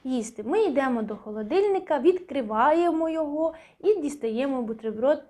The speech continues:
та його їмо. От досяг-, досягнути корострокових, короткострокових дій дуже просто, і ви-, випадок з холодильником дуже є чудовим прикладом. Адже оцей рух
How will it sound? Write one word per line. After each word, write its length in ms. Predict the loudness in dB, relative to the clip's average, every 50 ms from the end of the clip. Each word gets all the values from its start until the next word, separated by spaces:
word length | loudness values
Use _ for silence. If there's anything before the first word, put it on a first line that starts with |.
| _ _
та 140 | -4 -4 -2
його 440 | -2 -4 -4 -2 -2 -2 -2 -4 -6 -16 -20 _ _ _ _
їмо. 480 | -6 0 2 2 4 4 2 0 -4 -8 -14 -20 -20 -20 -20 _ _
От 160 | -6 -6 -6 -6 -8 -16
досяг-, 840 | -12 -10 -8 -2 2 2 2 4 4 4 4 4 2 -4 -4 -4 -4 -4
досягнути 600 | -2 -4 0 0 0 2 2 2 2 2 -2 0
корострокових, 960 | 2 2 2 2 0 -2 -4 -4 -4 0 2 4 4 4 4 2 0 -4 -4
короткострокових 880 | 0 0 0 0 -2 -8 -8 -6 -8 -10 -2 2 2 2 2 2 -2
дій 300 | -4 0 2 2 2 2 -2 -6
дуже 420 | -2 2 4 4 4 4 0 -2
просто, 640 | -4 -4 -2 0 2 2 2 0 -2 -4 -4 -4 -4 -4 -10 -12 _
і 120 | -4 0
ви-, 240 | 4 4 4 4 2 -8 -10
випадок 800 | 0 2 4 4 4 2 0 -2 -4 -4 -2 -2 -4 -4 -4 -4 -4 -4 -4
з 80 | -4 -4
холодильником 760 | -6 -4 -2 -2 -2 0 0 0 0 0 0 0 -2 -2 0
дуже 420 | 0 -2 -2 0 2 2 2 2 0 -6 -14 _ _ _
є 140 | -6 -6 -6
чудовим 680 | -6 -6 -6 0 2 4 4 4 2 0 -4 -4 -8 -12 _ _ _ _ _ _
прикладом. 560 | -2 0 0 0 -2 -10 -10 -10 -10 -12 -14 -18 -20 _ -20 -20 -20 -20 -20 -8 -6
Адже 640 | -6 -4 -4 -4 -2 2 4 4 6 4 4 2 -2 -8
оцей 480 | -12 -12 -12 -10 -6 -4 -4 -4 -4 -2
рух 480 | -4 2 6 8 8 6 6 0 -10